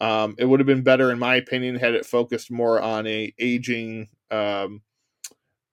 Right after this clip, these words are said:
hitman with Alzheimer's instead of jumping back to the cop story with, uh, Guy Pearce, who was fine. Guy Pearce was good in the movie, but it just, the story didn't really work for me. Uh, Hatching, uh, a Finnish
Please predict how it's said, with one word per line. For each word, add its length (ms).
hitman 400
with 140
Alzheimer's 720
instead 340
of 160
jumping 280
back 280
to 100
the 240
cop 320
story 380
with, 280
uh, 180
Guy 260
Pearce, 340
who 100
was 160
fine. 360
Guy 180
Pearce 260
was 120
good 200
in 100
the 60
movie, 360
but 160
it 100
just, 220
the 120
story 440
didn't 240
really 160
work 260
for 100
me. 240
Uh, 280
Hatching, 640
uh, 260
a 340
Finnish 640